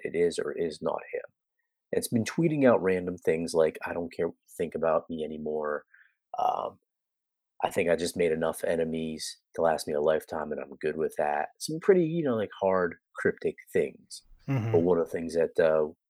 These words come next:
Speaker 1: went up on it this weekend, which was then captured by T M Z and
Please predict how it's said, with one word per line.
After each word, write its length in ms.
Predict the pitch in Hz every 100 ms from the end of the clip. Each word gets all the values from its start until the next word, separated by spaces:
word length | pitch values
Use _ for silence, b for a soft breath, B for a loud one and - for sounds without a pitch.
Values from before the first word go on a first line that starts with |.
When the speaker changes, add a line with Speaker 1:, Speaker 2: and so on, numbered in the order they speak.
| _ _ -
Speaker 1:
went 340 | 110 110 110 -
up 280 | 127 - -
on 220 | 90 85
it 180 | 82 - -
this 180 | -
weekend, 360 | 117 113 95 80
which 220 | 80 - -
was 120 | 76
then 160 | 80
captured 420 | 76 82 78 - 73
by 180 | 76 71
T 140 | -
M 140 | 76 71
Z 180 | 76 76
and 140 | 73